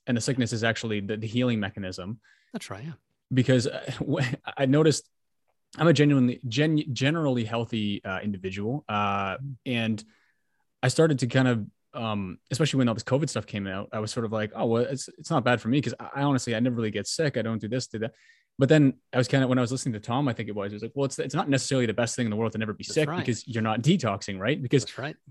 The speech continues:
Speaker 1: for, I mean,
Speaker 2: <laughs>
Speaker 1: maybe back in the day when there was, there was literally, you know, next to no toxins, we were living in nature, then it would be, the idea that in today's day and age, you don't have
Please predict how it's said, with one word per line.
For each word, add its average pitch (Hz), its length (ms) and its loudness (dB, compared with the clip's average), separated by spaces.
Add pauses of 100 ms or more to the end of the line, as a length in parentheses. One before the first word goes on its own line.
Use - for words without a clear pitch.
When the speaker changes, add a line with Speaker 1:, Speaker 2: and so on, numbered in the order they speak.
Speaker 1:
for, - 140 -4
I 156 60 4
mean, 151 240 6
Speaker 2:
<laughs> - 0 -
Speaker 1:
maybe 170 220 6
back 143 240 4
in 131 60 0
the 127 60 2
day 135 220 2
when 131 140 4
there 120 100 0
was, 113 140 -2
there 127 240 -4
was 120 180 -2 (160)
literally, 123 540 4
you 127 120 2
know, 110 60 0
next 120 220 0
to - 80 -4
no 107 140 0
toxins, 120 400 0
we 113 80 -2
were 110 60 -2
living 113 180 0
in 107 100 0
nature, 117 440 2 (640)
then 135 160 4
it 131 60 4
would 117 100 0
be, 110 160 -2 (380)
the 147 460 2
idea 143 340 6
that 123 240 4
in 127 240 2
today's 135 400 0
day 131 160 2
and 123 100 2
age, 98 360 -2
you 123 160 0
don't 131 160 4
have 120 160 2